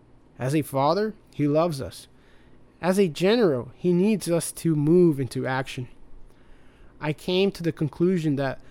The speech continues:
from here on out, I will no longer see myself as a child of God that needs his love to survive this dark world just to make it into heaven,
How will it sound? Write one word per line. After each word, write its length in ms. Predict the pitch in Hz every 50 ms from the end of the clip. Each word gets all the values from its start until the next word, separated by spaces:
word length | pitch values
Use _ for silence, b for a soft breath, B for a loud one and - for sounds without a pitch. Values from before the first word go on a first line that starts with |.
| b b b b -
from 240 | - 170 180 180
here 220 | 156 180 214 226 214
on 220 | 185 156 147 143
out, 280 | 135 127 123 131 - - - - b b b b b b b
I 100 | - -
will 140 | 185 185 180
no 180 | 175 185 214 233
longer 360 | 226 214 208 208 202 208 190
see 240 | - - - 220 233
myself 520 | 226 208 180 - - 165 160 160 156 - - -
as 180 | 139 143 131
a 80 | 143 139
child 460 | 131 - - 156 160 170 180 175 175
of 140 | 175 151 131
God 360 | 139 151 147 151 151 156 151
that 120 | 147 123 120
needs 400 | 131 143 151 160 165 160 - -
his 240 | 147 147 127 123
love 480 | 127 127 135 143 147 156 156 156 147 -
to 100 | - -
survive 720 | 131 - - 139 127 127 139 139 139 143 147 143 135 123 -
this 200 | - 139 131 -
dark 360 | - - 135 139 147 139 -
world 440 | 143 143 139 143 143 143 143 135 131 B B B B B B B B B -
just 300 | - 202 240 247 - -
to 80 | 220
make 320 | 214 190 185 196 214 208 -
it 80 | 165
into 220 | 165 156 - 147 127
heaven, 400 | 110 135 151 151 135 135 117